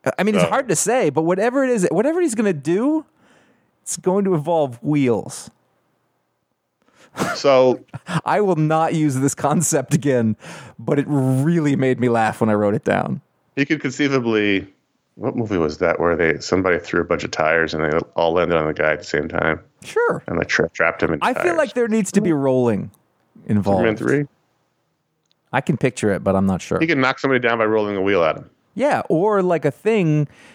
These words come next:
Speaker 1: you know, like, a device that, you know, it's wheels and they, they, like, work like a pulley system and something falls, you know. That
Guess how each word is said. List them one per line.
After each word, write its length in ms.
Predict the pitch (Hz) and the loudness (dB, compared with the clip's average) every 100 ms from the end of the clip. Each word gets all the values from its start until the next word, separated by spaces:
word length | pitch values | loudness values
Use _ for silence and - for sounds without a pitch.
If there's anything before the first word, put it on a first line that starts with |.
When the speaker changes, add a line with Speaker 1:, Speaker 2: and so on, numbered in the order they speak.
| _ | _
Speaker 1:
you 100 | 139 | -2
know, 200 | 143 139 | 2 2
like, 220 | 135 127 | 2 0
a 60 | 143 | 0
device 540 | 104 123 123 135 139 | 0 0 2 2 0
that, 260 | - 123 - - _ _ _ _ - | 0 0 -2 -16 _ _ _ _ -6
you 120 | 151 | -4
know, 100 | 98 | 0
it's 200 | 131 117 | 0 0
wheels 600 | 107 147 160 156 151 131 | -2 0 2 2 2 0
and 140 | 113 110 | 2 2
they, 140 | 107 | 2
they, 220 | 98 107 | 2 -2
like, 220 | 95 110 104 | 0 -2 0
work 200 | 127 117 | -2 -2
like 140 | 110 | -10
a 20 | |
pulley 320 | - 196 202 | -4 0 2
system 560 | 180 175 - 175 170 170 | 2 0 0 0 2 2
and 160 | 107 101 | 0 0
something 240 | 135 92 | -2 -2
falls, 920 | - 151 156 147 147 143 135 120 - | -2 0 2 2 2 2 0 -4 -4
you 80 | 117 | 0
know. 340 | 104 95 95 | 2 2 0
That 240 | 95 117 | 0 -2